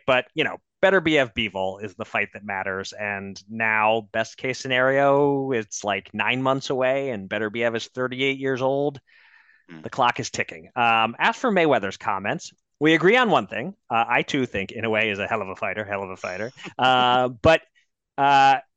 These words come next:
Speaker 1: y-, you can't take him seriously when he suggests Tank, who is a lightweight, against Inoue, who is, as you said, hundred twenty-two pounds and just rose to that weight. Forget the catch weight suggestion.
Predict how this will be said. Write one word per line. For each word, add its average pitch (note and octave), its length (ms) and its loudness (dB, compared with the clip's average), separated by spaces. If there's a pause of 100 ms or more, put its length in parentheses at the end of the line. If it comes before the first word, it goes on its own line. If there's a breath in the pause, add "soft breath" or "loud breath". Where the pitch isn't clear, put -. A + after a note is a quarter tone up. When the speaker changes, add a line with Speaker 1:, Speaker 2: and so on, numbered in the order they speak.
(160)
Speaker 1:
y-, F#3+ 160 -20
you G3 200 0
can't D#3+ 240 2
take B2 180 0
him A2 100 -4
seriously G2 480 -4
when G2+ 140 -6
he G2 80 -4
suggests G2 480 -8
Tank, C#3+ 360 0
who G2+ 460 -8
is F#2+ 120 -14
a F2 60 -12
lightweight, C#3 580 -2 (120)
against F#2+ 500 -10 (160)
Inoue, C3 460 0
who G#2+ 120 -10
is, - 380 -16
as F#2 140 -12
you G2+ 60 -14
said, C#3 260 2
hundred B2 300 -4
twenty-two B2 400 -6
pounds B2 340 0
and G#2+ 220 -6
just - 340 -2
rose B2+ 300 2
to C#3+ 100 -4
that C3 200 2
weight. C3 260 0 (480 soft breath)
Forget G#3 280 0
the C3 60 -2
catch - 360 -4
weight G2 200 -6
suggestion. A2 640 -8